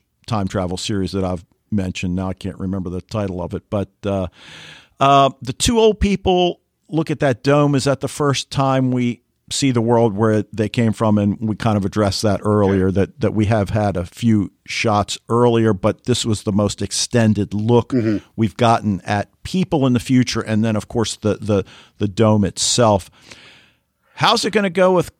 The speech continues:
Speaker 1: Catherine and Grant? He says, "I think the only solution is telling the truth and hope she starts liking the new Grant."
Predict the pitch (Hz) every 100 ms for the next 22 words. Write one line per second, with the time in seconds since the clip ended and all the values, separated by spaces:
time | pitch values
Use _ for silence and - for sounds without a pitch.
0 | _ - 156 170 175 180 165 - 131 117
1 | - 120 160 170 165 _ _ _ - 143
2 | - 156 135 135 - 139 143 143 143 -
3 | 139 139 - 135 117 - 131 120 107 -
4 | 147 131 120 110 127 - 123 - 131 117
5 | - 117 113 117 110 113 120 107 117 123
6 | 120